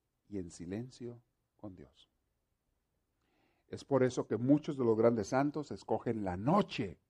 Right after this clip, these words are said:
para orar. Cuando ya todos están dormidos, cuando ya todo está calmado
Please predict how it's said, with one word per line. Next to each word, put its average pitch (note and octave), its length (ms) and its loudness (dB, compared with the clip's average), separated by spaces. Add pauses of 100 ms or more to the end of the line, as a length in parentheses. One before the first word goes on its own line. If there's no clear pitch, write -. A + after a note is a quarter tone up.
para - 220 -2
orar. - 320 -10 (1600)
Cuando G#2+ 240 -2
ya G#2+ 160 2
todos C#3+ 400 -2
están G#2+ 260 -8
dormidos, F#2 560 -12 (640)
cuando A2 240 -2
ya A2+ 140 4
todo C#3 360 -2
está C3 240 -10
calmado G#2 480 -8